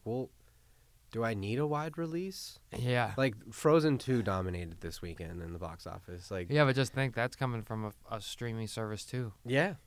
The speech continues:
Speaker 1: but I'm just, like
Speaker 2: Disney is gonna put Netflix out of business. It's, it's bound to happen.
Speaker 1: The Disney Plus app thing?
Speaker 2: Yeah, 'cause they own everything.
Speaker 1: I had
Speaker 2: That's
Speaker 1: a,
Speaker 2: just simple.
Speaker 1: I still haven't looked at it,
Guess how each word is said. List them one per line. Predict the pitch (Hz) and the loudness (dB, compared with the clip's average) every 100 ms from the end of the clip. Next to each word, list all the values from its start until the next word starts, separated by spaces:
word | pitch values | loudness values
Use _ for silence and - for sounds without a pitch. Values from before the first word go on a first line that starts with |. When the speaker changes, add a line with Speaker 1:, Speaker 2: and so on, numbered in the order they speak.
| - | -4
Speaker 1:
but | 127 | -2
I'm | 123 | -2
just, | 110 - - 92 | -4 -10 -12 -6
like | 101 95 - | -4 -4 2
Speaker 2:
Disney | 143 160 185 | 4 6 6
is | 165 | 4
gonna | 139 135 | 4 2
put | - 123 | 2 -4
Netflix | 117 107 95 95 | -2 -6 -8 -12
out | 87 | -14
of | 76 | -16
business. | - 95 90 90 - - - - - - - | -18 -20 -18 -18 -18 -20 -20 -20 -20 -20 -14
It's, | 135 123 | -6 -4
it's | 131 139 | -2 -2
bound | - 127 123 | 4 6 6
to | 110 | 0
happen. | 98 98 101 78 104 - | 0 0 0 -10 -12 -4
Speaker 1:
The | 120 | -2
Disney | 104 98 101 | 0 -2 -2
Plus | 95 95 | -4 -4
app | 110 107 - | -2 -4 -4
thing? | 120 117 127 | -6 -6 2
Speaker 2:
Yeah, | 160 120 | 4 4
'cause | 120 135 | 2 -2
they | 127 127 | 0 0
own | 131 151 | 0 0
everything. | 143 98 98 95 67 - - - | 0 -4 -8 -12 -16 -16 -18 -8
Speaker 1:
I | 113 | -6
had | 107 104 | -4 -4
Speaker 2:
That's | 127 131 | -2 0
Speaker 1:
a, | |
Speaker 2:
just | 143 - | -2 -2
simple. | - 123 127 | -4 -2 -2
Speaker 1:
I | 127 | -4
still | - 113 | -2 0
haven't | 107 104 - - - | 0 -2 -6 -16 -14
looked | 170 98 - | -8 -8 -8
at | 104 | -10
it, | 101 | -10